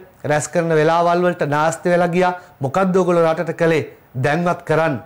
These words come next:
නැත්තම් රට අගාධයක ආයි ගොඩ එන්න බැරි තැනකට රට පත්වලා යන්න පුළුවන්කම තියෙනවා.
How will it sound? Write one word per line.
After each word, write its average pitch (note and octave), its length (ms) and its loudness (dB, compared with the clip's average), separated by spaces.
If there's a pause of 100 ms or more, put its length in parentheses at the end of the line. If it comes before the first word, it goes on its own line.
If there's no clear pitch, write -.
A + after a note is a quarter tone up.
(180)
නැත්තම් C#3+ 420 -4
රට C#3+ 320 0 (260)
අගාධයක E3 680 0 (320)
ආයි D3+ 220 -2
ගොඩ D3 200 0
එන්න F3+ 280 0
බැරි D#3 240 0
තැනකට F3+ 380 -2 (400)
රට D3+ 300 -2
පත්වලා E3+ 460 0
යන්න E3+ 140 -2
පුළුවන්කම D#3+ 540 -2
තියෙනවා. E3+ 340 -2